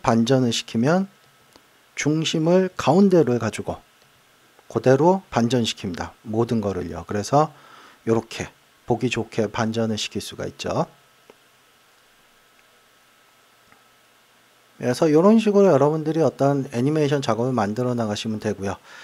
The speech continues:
그 다음에 이제 여기 있는 컨트롤이라는 거는 제가 왜 만들어 놨냐 그러면 이럴 경우가 있습니다. 지금처럼 이렇게 정면에서 바라볼 때는 사실상 별 문제가 안 생겨요.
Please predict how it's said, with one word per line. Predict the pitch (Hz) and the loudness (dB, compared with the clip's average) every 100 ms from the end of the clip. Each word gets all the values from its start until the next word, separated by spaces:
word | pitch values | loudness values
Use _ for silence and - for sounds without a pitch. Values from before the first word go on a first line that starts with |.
| - | -16
그 | - | 6
다음에 | 165 202 180 | 8 8 4
이제 | 143 139 | 4 4
여기 | 127 | 4
있는 | 160 147 139 | 2 0 0
컨트롤이라는 | - 214 - 233 214 185 151 135 | 0 0 0 2 4 4 2 0
거는 | 139 | 0
제가 | 131 120 | 0 0
왜 | 104 123 | 2 2
만들어 | 143 98 101 113 | 0 -2 -2 -2
놨냐 | 107 101 98 | -2 -4 -6
그러면 | 92 98 135 139 - - - - - | -6 -4 -2 -2 -4 -14 -20 -20 4
이럴 | 156 190 | 8 8
경우가 | 190 180 165 117 | 8 2 2 0
있습니다. | - 107 92 - - - | 0 -6 -6 -8 -20 -4
지금처럼 | - 175 202 190 196 170 | 2 4 6 4 4 2
이렇게 | 147 - 160 | 0 2 0
정면에서 | - 113 135 180 196 175 175 | 2 2 4 6 6 4 2
바라볼 | 160 117 127 127 | 2 2 2 0
때는 | - 131 151 | -2 -2 -4
사실상 | 147 - 165 - 160 | -6 -8 -8 -6 -6
별 | 143 131 | -2 -2
문제가 | 117 107 127 135 104 | -2 -6 -6 -4 -6
안 | 95 | -6
생겨요. | 135 127 107 82 | -6 -4 -6 -8